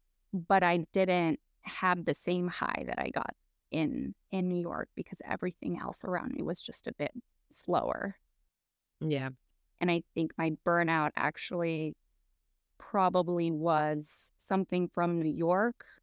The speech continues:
Speaker 1: that I think peaked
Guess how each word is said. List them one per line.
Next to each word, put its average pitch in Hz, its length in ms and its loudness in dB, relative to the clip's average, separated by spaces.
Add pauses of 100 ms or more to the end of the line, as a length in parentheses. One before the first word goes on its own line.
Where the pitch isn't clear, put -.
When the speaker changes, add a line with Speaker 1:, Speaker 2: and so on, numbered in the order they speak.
(560)
Speaker 1:
that 170 680 4 (1400)
I 180 100 0
think 175 380 -2
peaked - 560 -4